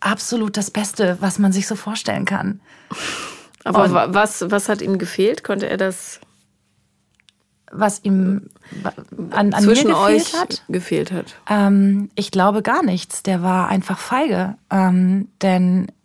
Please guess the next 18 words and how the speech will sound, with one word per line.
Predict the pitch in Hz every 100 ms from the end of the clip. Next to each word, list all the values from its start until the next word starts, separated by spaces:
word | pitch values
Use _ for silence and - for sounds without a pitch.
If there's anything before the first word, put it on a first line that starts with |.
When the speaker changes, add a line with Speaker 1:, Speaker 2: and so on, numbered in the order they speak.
| -
Speaker 1:
ich | 196 -
hatte | 196 208
dann | 185 180 180 180 - 180 -
dieses | 190 180 175 160 - - - - - - - - -
Mini-Techtelmechtel | 208 214 233 233 233 247 240 240 - 254
da, | 247
diesen | 226 190 185 185
Anfang | 196 196 214 202
einer | - 196 190
eventuellen | 190 202 196 196 190
Beziehung, | 190 - 202 240 247 202
dann | 202 190
halt | 196 185
nach | 185
sechs | 170 190 -
Wochen | 208 202
wieder, | 196 190 190 185
ähm, | 202 190 185 185